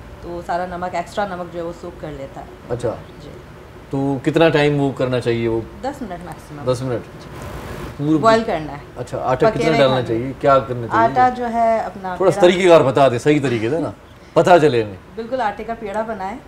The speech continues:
Speaker 2: अच्छा।
Speaker 1: normal आटा, बगैर नमक के आप
Speaker 2: हम्म।
Speaker 1: आटा गूंद दें, उसका पेड़ा बनाएं और पेड़ा बना के आप पके हुए सालन के अंदर
Speaker 2: हम्म।
Speaker 1: आटे का उस पेड़े को
Speaker 2: कितना पेड़ा हो, छोटा वाला,
Speaker 1: Like,
Speaker 2: बड़ा वाला वो?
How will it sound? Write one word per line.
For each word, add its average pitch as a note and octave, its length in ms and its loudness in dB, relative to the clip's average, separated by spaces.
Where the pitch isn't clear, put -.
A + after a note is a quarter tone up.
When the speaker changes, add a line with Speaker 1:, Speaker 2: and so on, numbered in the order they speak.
Speaker 2:
अच्छा। G3+ 160 -2
Speaker 1:
normal G#3+ 180 -2
आटा, G3+ 240 -2
बगैर G3+ 260 -4
नमक G3 280 -10
के G3 60 -8
आप F#3 100 -2
Speaker 2:
हम्म। C#3+ 100 -4
Speaker 1:
आटा B2+ 160 -6
गूंद F#3 280 -12
दें, F3+ 80 -10
उसका A3 220 -12
पेड़ा F3+ 300 -8
बनाएं F#3 260 -10
और G3 140 -10
पेड़ा F3+ 160 -10
बना F3+ 240 -12
के F#3 160 -14
आप F#3+ 160 -10
पके G#3 200 -10
हुए G#3+ 120 -6
सालन E3+ 260 -12
के E3+ 160 -16
अंदर F3 160 -12
Speaker 2:
हम्म। C3+ 140 -6
Speaker 1:
आटे D#3 120 -12
का E3 140 -12
उस E3+ 60 -14
पेड़े D#3+ 220 -14
को E3 100 -12
Speaker 2:
कितना F3+ 280 0
पेड़ा C3+ 240 2
हो, A2+ 120 0
छोटा C#3+ 340 -2
वाला, C3+ 300 0
Speaker 1:
Like, A2+ 260 -6
Speaker 2:
बड़ा C#3 140 6
वाला C3 160 6
वो? A#2 220 -2